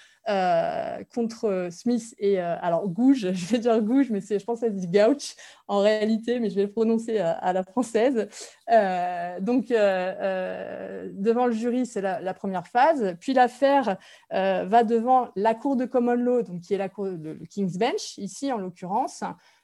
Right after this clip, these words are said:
euh, donc, où, euh, où officie, euh, Cook, euh, donc Cook qui se prononce contre, à l'inverse, hein, qui renverse, euh, la, la décision, euh, du, euh, du jury,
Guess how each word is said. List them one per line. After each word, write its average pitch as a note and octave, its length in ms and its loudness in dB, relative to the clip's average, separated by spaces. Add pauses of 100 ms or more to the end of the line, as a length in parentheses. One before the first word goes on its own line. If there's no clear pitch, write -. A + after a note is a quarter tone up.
euh, F3 640 -4
donc, A3+ 400 -2 (120)
où, A#3 220 -2
euh, E3+ 380 -2
où G#3+ 220 -2
officie, G3 560 -6
euh, D3 180 -2
Cook, F4+ 320 0 (200)
euh, E3+ 240 -4
donc G#3 200 -4
Cook C4+ 140 0
qui A3+ 140 -6
se A3+ 120 -4
prononce A#3 540 -6 (160)
contre, D4 480 0
à - 100 -10
l'inverse, F#3 480 0
hein, G#3 240 -8
qui - 180 -16
renverse, G3+ 540 -4 (440)
euh, F#3 360 -2
la, F3+ 360 0
la G#3+ 100 0
décision, A3 640 -2
euh, F3+ 120 0
du, G3 360 -4
euh, F3+ 140 0
du G3+ 220 -2
jury, B3+ 420 4